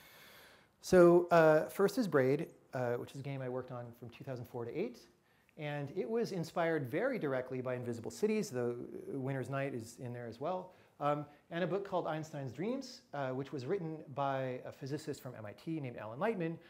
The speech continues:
which is very, very obviously inspired by Invisible Cities in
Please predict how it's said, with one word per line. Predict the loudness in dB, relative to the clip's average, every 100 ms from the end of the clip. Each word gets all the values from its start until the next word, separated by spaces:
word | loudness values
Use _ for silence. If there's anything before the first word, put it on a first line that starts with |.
| -20 _
which | -6
is | -4
very, | 2 4 6 6
very | 6 8 8
obviously | 6 4 2 0 0 0
inspired | 0 0 2 4 4
by | 2 0
Invisible | 0 -4 -6 -8
Cities | 2 4 4 0 -6 -4
in | -2 -2